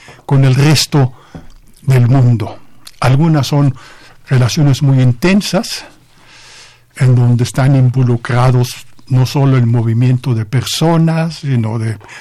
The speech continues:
mercancías, de servicios, de capital, o, o políticas coordinadas con otros países, eh,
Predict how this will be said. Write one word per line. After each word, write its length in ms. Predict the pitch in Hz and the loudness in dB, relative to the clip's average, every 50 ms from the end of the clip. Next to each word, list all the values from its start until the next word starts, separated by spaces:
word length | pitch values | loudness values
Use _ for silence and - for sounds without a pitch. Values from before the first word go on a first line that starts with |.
| - _ | -20 _
mercancías, 1160 | - 135 131 123 110 - - 127 120 123 123 - - - 156 160 160 156 160 160 156 151 135 - | -2 0 0 0 0 -2 -2 0 0 0 0 -2 -2 0 0 2 2 2 2 0 0 -2 -2 -2
de 120 | 135 120 | -2 -2
servicios, 880 | 104 - - 120 110 107 104 160 156 147 135 - - 151 147 147 135 120 | -2 -2 -4 -4 -4 -4 -2 0 0 0 0 -2 -2 -2 -2 -2 -2 -2
de 120 | 131 123 | -4 -4
capital, 920 | - - 131 107 - 135 123 - - 156 156 170 170 170 175 170 170 185 - - - - - - - - - - - - - - - - - - - - - - - - - - - | -4 -6 -8 -4 -4 -6 -4 -2 -2 0 0 2 2 2 2 0 0 -2 -6 -10 -20 -20 -20 -20 -20 -20 -18 -16 -16 -16 -16 -14 -16 -16 -16 -16 -16 -16 -16 -16 -18 -20 -20 -4 0
o, 80 | 143 | 0
o 360 | 127 - - - - 139 127 | 0 0 0 0 0 0 2
políticas 840 | - 165 147 143 156 180 165 - - 175 151 - - 165 135 - - | 2 2 2 4 4 2 2 0 0 -2 -2 0 0 0 0 0 -2
coordinadas 880 | - 156 131 131 127 120 117 131 127 123 139 139 147 143 139 143 131 - | -2 0 2 2 2 2 2 2 2 2 2 2 2 2 2 0 -2 -2
con 220 | - 139 131 131 | -2 0 0 2
otros 320 | 131 127 - 131 123 - - | 2 0 0 -4 -6 -6 -4
países, 920 | - 131 127 139 156 185 202 - - - 170 165 165 170 - - - - - _ _ _ _ _ _ - - _ _ - - - _ _ _ _ _ _ _ _ _ - - - - - - - - - - - - - | -2 0 0 2 2 2 0 -2 -2 -2 0 0 0 -2 -4 -8 -12 -14 -18 _ _ _ _ _ _ -20 -20 _ _ -20 -20 -20 _ _ _ _ _ _ _ _ _ -20 -20 -20 -20 -20 -20 -20 -20 -20 -20 -14 -10 -8
eh, 80 | 135 | -8